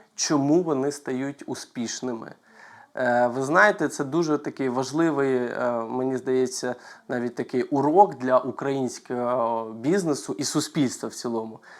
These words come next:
Це здатність об'єднуватися, да? Об'єднатися і виражати спільні інтереси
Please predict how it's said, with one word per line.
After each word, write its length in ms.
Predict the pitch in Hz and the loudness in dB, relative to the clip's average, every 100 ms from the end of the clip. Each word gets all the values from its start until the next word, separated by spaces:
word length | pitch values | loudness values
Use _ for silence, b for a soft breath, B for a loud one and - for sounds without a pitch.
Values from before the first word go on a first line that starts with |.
| B B | B B
Це 280 | - 143 - | 0 2 2
здатність 880 | 139 117 139 160 170 175 170 - - | -2 0 4 4 4 0 0 -6 -8
об'єднуватися, 1040 | 131 120 120 123 110 110 110 104 - - - | -6 -4 -2 -2 -2 -4 -12 -16 -16 -16 -10
да? 220 | 113 147 - B B | -6 -6 -6 B B
Об'єднатися 1080 | 120 117 123 120 135 170 214 107 - 208 214 b b b - | -6 -4 -2 0 6 6 6 0 -4 -4 -4 b b b -6
і 340 | 156 180 185 | -2 2 2
виражати 600 | 139 131 135 135 160 156 | 2 2 2 4 4 2
спільні 380 | 131 - 147 139 | -6 0 0 2
інтереси 720 | 131 123 135 151 170 - 170 | -2 -2 2 2 2 -2 -4